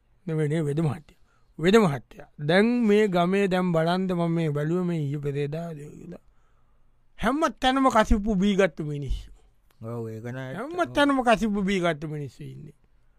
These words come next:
Speaker 1: මේක, මේක ගමට වෙන්නේ මොකද්ද කියන එක මං කල්ප-, දැන් බලන්න මෙතන මං දැක්ක දැන් ඔය ඉන්න මිනිස්සු ගෑනු අඳා දෙනවා, මිනිස්සු බූරු ගානවා,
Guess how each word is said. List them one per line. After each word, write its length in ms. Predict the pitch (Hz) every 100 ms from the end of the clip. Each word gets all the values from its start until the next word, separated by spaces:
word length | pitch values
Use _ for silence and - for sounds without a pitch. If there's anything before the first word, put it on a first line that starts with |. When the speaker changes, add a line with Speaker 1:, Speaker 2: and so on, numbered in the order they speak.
| _ _ _ _ -
Speaker 1:
මේක, 160 | 185
මේක 280 | 180 165 156 147
ගමට 380 | 143 160 190 220
වෙන්නේ 360 | 208 202 233
මොකද්ද 400 | 214 190 208 214 202
කියන 280 | 175 156
එක 100 | 147
මං 200 | 143 156
කල්ප-, 260 | 160 165 180
දැන් 180 | 196 196
බලන්න 300 | 202 214 233 285 - _ _ _
මෙතන 400 | - 165 185 233 254
මං 300 | 226 226 226
දැක්ක 260 | 233 - 285
දැන් 240 | 254 269
ඔය 140 | 247 247
ඉන්න 220 | 240 240
මිනිස්සු 320 | 247 240 233 269
ගෑනු 360 | 240 240 247 247
අඳා 220 | 240 247
දෙනවා, 280 | 240 254 294
මිනිස්සු 320 | 269 247 269
බූරු 280 | 247 240 226
ගානවා, 520 | 214 214 208 208 254